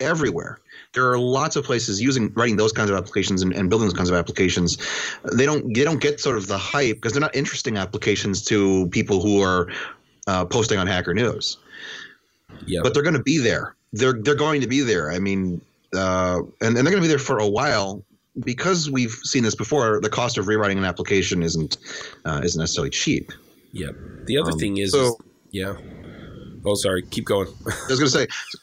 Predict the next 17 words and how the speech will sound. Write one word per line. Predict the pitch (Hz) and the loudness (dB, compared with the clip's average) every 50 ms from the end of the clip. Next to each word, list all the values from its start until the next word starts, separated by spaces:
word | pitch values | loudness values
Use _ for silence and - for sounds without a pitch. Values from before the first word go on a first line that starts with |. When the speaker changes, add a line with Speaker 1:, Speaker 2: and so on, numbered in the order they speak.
| - 110 | -6 -2
Speaker 1:
because | 135 170 - - 180 147 | 0 0 2 2 0 0
it's, | - 131 131 139 131 - - - - - | 0 0 0 0 0 0 -2 -2 -2 0
so | 151 131 | 2 2
it's | 123 - | 2 2
not | 180 185 185 - | 2 0 0 2
really, | 156 147 143 131 120 - | 2 2 2 2 0 0
it's | 147 - - | -2 -2 0
not | 180 156 | 0 2
really, | 156 151 143 131 117 104 95 90 _ _ _ _ - - - | 2 2 2 2 2 0 -2 -4 _ _ _ _ -10 -4 -2
I | 131 | 0
wouldn't | 147 160 147 123 | 0 2 0 0
say | - - 135 | 0 2 2
that | 123 117 107 98 - | 2 2 2 0 0
Rails | - 104 113 117 123 131 123 113 110 104 - | -4 -6 -2 0 2 2 2 2 2 0 2
or | 110 104 98 95 | 2 0 2 2
Ruby | 104 120 123 110 107 101 95 | 2 2 4 4 4 4 4
is | 92 90 85 82 - | 4 2 2 0 -4